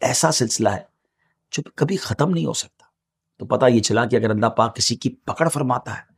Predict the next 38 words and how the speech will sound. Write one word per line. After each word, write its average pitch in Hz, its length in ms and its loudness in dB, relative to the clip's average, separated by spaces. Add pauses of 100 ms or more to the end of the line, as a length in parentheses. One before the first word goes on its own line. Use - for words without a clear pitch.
(360)
کسی - 240 2
کو 117 180 0
سزا 101 360 2
دیتا 120 340 4
ہے، - 40 -8 (600)
عذاب 139 400 4
دیتا - 240 4
ہے، 170 60 0
تو 202 100 -2
یہ 196 60 4
اس - 120 6
کا - 100 -4 (200)
عدل 170 220 6
ہے، 123 260 0 (600)
اور 131 120 2
اگر 151 140 0
کسی - 160 2
کو 196 120 6
جنت 135 280 4
عطا 220 180 6
فرماتا 131 420 4
ہے - 80 0
تو 233 80 4
یہ 208 80 4
اس - 100 6
کا 247 100 -2
فضل 160 440 6
ہے 120 220 4 (640)
اور 117 180 2
اس 113 100 2
کی 127 160 6
رحمت 117 360 4
سے۔ 107 160 4
یہی 107 280 6
وجہ 113 240 6
ہے 92 200 0 (320)
کہ - 80 2
علماء 113 260 8